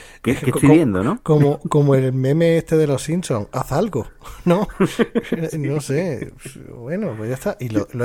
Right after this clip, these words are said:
Speaker 2: dejé ahí abandonado y no, no tengo pensado retomarlo.
Speaker 1: Yo lo vi mientras estaba cocinando y,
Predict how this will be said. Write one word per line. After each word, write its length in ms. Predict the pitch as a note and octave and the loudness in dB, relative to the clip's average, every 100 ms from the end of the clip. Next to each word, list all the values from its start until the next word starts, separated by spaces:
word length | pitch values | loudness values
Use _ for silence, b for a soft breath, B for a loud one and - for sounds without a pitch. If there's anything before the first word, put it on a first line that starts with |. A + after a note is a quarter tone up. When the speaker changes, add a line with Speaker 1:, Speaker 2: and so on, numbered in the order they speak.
| B2+ | 0
Speaker 2:
dejé 260 | A#2 A#2+ A2+ | 0 -2 -2
ahí 140 | A#2 | -2
abandonado 480 | A2 A#2+ A2+ A2+ A#2 | -2 -2 -4 -4 -4
y 40 | |
no, 320 | A#2+ A2 G#2 - B B B | -4 -4 -6 -8 B B B
no 180 | C3+ C3+ | 0 2
tengo 200 | C#3 B2+ | 2 0
pensado 320 | B2 C3 A2+ | 0 0 -2
retomarlo. 520 | G#2+ F#2+ F2 E2+ D#4+ D#4 E4+ - _ - | -4 -8 -12 -14 -16 -18 -20 -20 _ -16
Speaker 1:
Yo 220 | A2 C#3 | -2 2
lo 80 | C#3+ | 4
vi 120 | C3 | 4
mientras 240 | A#2+ A2+ A#2 | 4 4 2
estaba 260 | - C#3 C3 | 4 2 2
cocinando 560 | A#2+ C3 C3 C3+ | 2 4 4 4
y, 80 | B2+ | 4